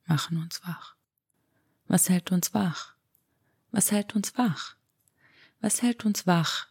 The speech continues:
wenn wir die Wunden heilen? Ich frage mich, was kommt nach der Wut?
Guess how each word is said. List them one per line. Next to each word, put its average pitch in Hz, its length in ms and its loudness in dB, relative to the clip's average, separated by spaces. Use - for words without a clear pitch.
wenn 143 180 0
wir 147 120 2
die 147 160 0
Wunden 139 500 4
heilen? 131 480 0
Ich - 140 0
frage 214 440 2
mich, 196 540 0
was 214 400 0
kommt 165 280 -4
nach 180 240 2
der 165 260 0
Wut? 175 460 -4